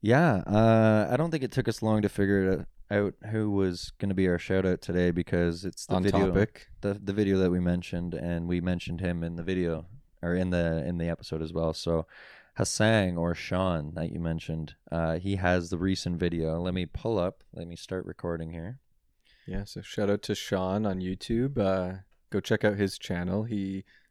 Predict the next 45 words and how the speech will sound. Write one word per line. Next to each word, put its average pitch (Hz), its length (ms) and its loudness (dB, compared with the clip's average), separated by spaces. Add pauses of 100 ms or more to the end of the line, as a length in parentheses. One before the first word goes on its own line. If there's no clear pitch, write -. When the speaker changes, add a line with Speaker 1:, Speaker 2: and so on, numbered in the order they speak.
(280)
Speaker 2:
like 98 180 -2
Brett 92 200 2
said, 98 200 2
he, 95 140 0
he 95 180 -6
posted 92 460 -4
the, 90 300 -4
his 101 180 2
video 98 380 4
of 92 220 -2
the 92 140 -2
entire 90 500 0 (720)
incident 101 480 0
with 101 140 -4
the 95 100 -2
S 92 160 -2
twenty 101 320 0
fire 110 420 0
and, 92 320 0
Speaker 1:
Mm-hmm. 92 540 -2
Speaker 2:
uh, - 20 -10
with 92 180 -8
Ustride 95 400 -4
as 92 140 -6
well. 107 160 -6
But - 360 -12 (420)
shout 98 200 -2
out 98 100 -2
to 95 80 -6
Sean. 104 360 -4 (180)
Speaker 1:
Yeah, 107 420 2
so 131 240 2
he's 147 220 4
become 127 280 2
one 117 100 2
of 110 60 2
the 104 80 2
biggest, 101 680 2
um, 82 600 -2 (160)
content 98 400 -2
creators 90 380 0
on 87 160 0
YouTube 85 580 0
for 90 240 2
E - 60 -2